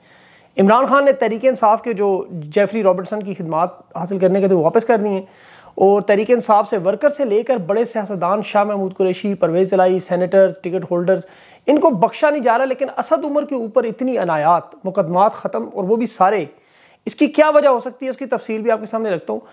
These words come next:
तौहीन मजहब कार्ड मैंने आपको बताया पहले, वो ख़त्म हो चुका है। अब ये लोग जो एक काम करने जा रहे हैं अमन व अमान के हवाले से,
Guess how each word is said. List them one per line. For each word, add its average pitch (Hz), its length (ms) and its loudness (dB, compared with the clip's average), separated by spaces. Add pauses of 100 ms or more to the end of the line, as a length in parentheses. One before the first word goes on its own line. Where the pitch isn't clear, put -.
(360)
तौहीन 247 260 4
मजहब 254 240 2
कार्ड 220 280 2 (180)
मैंने 208 140 -4
आपको 202 140 -4
बताया 196 260 -2
पहले, 196 200 -4
वो 170 100 -4
ख़त्म 214 220 -6
हो 226 120 -4
चुका 202 200 -8
है। 196 100 -8 (400)
अब 254 220 2
ये 311 60 4
लोग 302 160 4
जो 277 120 2
एक 233 260 -2
काम 262 260 0
करने 226 280 0
जा 185 240 4
रहे 196 100 -2
हैं 190 80 -4
अमन 233 220 -6
व 254 140 -2
अमान 202 400 0
के 208 140 -2
हवाले 147 340 -4
से, 165 300 -20